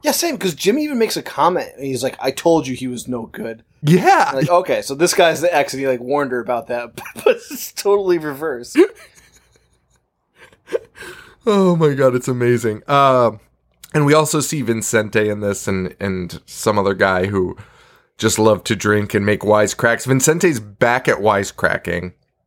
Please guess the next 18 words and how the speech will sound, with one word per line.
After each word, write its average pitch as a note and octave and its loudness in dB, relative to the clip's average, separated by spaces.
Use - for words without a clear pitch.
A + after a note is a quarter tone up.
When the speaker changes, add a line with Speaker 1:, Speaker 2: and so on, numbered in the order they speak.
Speaker 2:
That A#2+ 2
is C#3+ 2
his A#2 2
move, G2 2
and, G2+ 0
uh, G2 4
good - -8
for F2 -4
him. F2 -8
Speaker 1:
Yeah. D#3+ -14
Speaker 2:
Uh, C#3+ 2
they D#3+ 2
start A3+ 0
discussing, D#3+ 2
Brandon F#3 2
starts E3+ 0
talking C#3 0
about A#2 -2